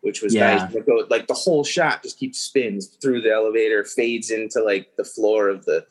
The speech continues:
Speaker 1: timekeeper's room, into the head of the android, out into the city of the void, all the destroyed buildings, and kinda, like, goes through. You see, like, the destroyed Avengers Tower, which has Kang written on it.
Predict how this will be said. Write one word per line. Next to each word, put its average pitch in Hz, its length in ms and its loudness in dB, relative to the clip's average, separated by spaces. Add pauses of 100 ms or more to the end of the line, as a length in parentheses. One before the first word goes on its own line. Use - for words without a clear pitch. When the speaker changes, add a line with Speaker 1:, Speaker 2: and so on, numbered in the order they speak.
(280)
Speaker 1:
timekeeper's 131 640 -2
room, 123 640 -4
into 131 320 2
the 107 120 2
head 127 280 0
of 110 160 0
the 101 260 0
android, 139 720 0 (240)
out 135 220 0
into 123 200 -6
the 107 100 -6
city 143 640 -2 (200)
of 117 140 -4
the 117 80 0
void, 135 520 0 (120)
all 123 160 -2
the 127 100 -6
destroyed 117 540 -4
buildings, 123 380 0
and 104 100 -10
kinda, 120 180 -4
like, 110 220 -2
goes 117 260 0
through. 123 240 0
You 107 140 -4
see, 127 240 -2
like, 107 260 0 (420)
the 127 100 0
destroyed 113 440 0
Avengers 113 540 -2
Tower, 113 540 0 (960)
which 117 240 -2
has 117 260 0
Kang 127 500 -2
written 139 320 0
on 143 220 0
it. 160 120 -4